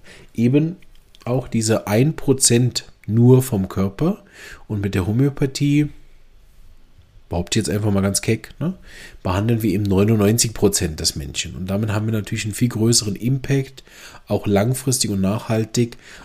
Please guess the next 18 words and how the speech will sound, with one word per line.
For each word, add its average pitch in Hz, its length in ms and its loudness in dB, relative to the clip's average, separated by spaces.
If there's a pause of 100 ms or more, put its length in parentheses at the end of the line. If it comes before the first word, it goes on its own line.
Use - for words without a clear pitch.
(140)
auf - 220 0
seine 92 320 0
Heilung. 80 400 -6
Jetzt - 160 -4
ist 127 100 2
es 120 80 2
natürlich 120 340 -2
nicht 104 160 -6
die - 140 -4
einzige 127 380 0
Energiemedizin, 113 880 -2
ne? 160 160 -2
So 131 80 -4
muss 104 160 -6
man 101 120 -4
immer 92 140 -2
vorsichtig 123 500 -2
sein. 107 300 -2